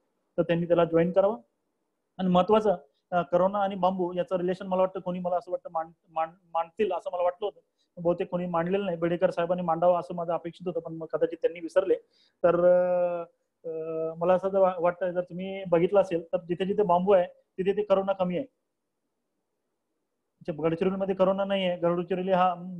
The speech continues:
सगळ्यात जास्त बांबू असणारा जिल्हा आहे आणि तिथे सगळ्यात जास्त व-, म-, म-, म्हणजे normal असलेला जिस-, जिल्हा आणि जिथे सगळे व्यवहार सुरळीत सुरू झालेले आहे कालपासून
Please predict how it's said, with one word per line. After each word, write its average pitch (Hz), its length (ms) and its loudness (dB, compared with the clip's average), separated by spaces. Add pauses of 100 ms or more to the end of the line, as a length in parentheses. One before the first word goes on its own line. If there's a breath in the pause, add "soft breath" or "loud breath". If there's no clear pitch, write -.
सगळ्यात 180 200 2
जास्त 185 220 0
बांबू 175 260 -2
असणारा 180 280 0
जिल्हा 175 300 0
आहे 156 80 -4 (260)
आणि 165 160 -8
तिथे 185 380 -2
सगळ्यात 185 260 2
जास्त 185 260 -2
व-, 180 200 -4
म-, 165 380 -10
म-, 165 360 -12 (100)
म्हणजे 156 260 -6 (320 soft breath)
normal 190 300 4
असलेला 190 300 4
जिस-, 175 260 -8
जिल्हा 175 280 0
आणि 170 200 -4
जिथे 170 220 -6
सगळे 180 280 0
व्यवहार 180 300 4
सुरळीत 180 360 -6
सुरू 180 160 -8
झालेले 180 240 -2
आहे 180 80 -4
कालपासून - 380 -12